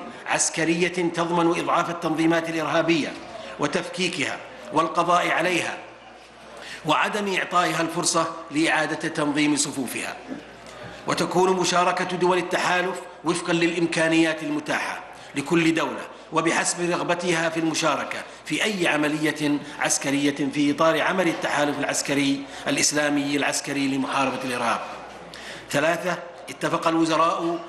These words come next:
على أهمية دور مركز التحالف الإسلامي العسكري لمحاربة الإرهاب في تنسيق الجهود العسكرية وتكاملها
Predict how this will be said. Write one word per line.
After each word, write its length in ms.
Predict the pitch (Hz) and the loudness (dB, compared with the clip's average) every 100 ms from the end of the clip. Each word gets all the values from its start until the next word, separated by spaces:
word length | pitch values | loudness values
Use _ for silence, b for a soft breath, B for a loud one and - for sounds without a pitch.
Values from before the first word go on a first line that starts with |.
| - | -6
على 180 | 127 151 | 0 2
أهمية 560 | 156 156 165 160 165 160 | 2 2 0 2 2 2
دور 340 | 156 165 160 | 0 2 2
مركز 340 | 160 156 160 | 2 0 -4
التحالف 480 | 147 - - 160 151 | -6 -6 0 0 0
الإسلامي 600 | 160 151 160 160 160 160 | -2 -2 0 2 2 2
العسكري 580 | 147 160 - 151 170 185 B B 143 | 2 2 0 2 2 0 B B -2
لمحاربة 560 | 151 143 160 151 147 147 | 0 2 2 2 0 -2
الإرهاب 420 | 139 131 123 - - B B | -2 0 -2 -2 -10 B B
في 120 | 160 | -2
تنسيق 440 | 151 156 - 170 170 | 2 2 4 4 4
الجهود 400 | 151 151 160 165 | 2 4 4 4
العسكرية 640 | 147 151 160 160 135 - - B B | 2 0 0 -2 -2 -6 -12 B B
وتكاملها 840 | 156 156 160 170 165 165 123 107 | -4 -2 0 0 0 0 -2 -6